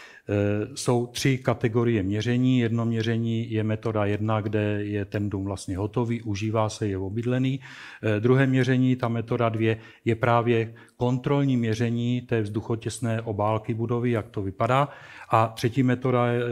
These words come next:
je potom na ty dotace. Je to vlastně metoda pro ty zvláštní účely.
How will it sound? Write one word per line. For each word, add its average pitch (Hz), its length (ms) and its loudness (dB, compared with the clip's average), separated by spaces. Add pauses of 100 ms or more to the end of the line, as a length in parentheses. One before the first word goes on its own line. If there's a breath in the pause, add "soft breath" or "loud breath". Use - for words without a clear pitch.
(180)
je 117 200 0
potom 113 460 0 (560 loud breath)
na 107 420 2 (160)
ty 104 320 0
dotace. 104 420 -2
Je 101 80 0
to 117 140 -4
vlastně 107 340 -2
metoda 101 320 -2
pro 98 180 -12
ty - 160 -14
zvláštní 98 440 -4
účely. 95 360 -2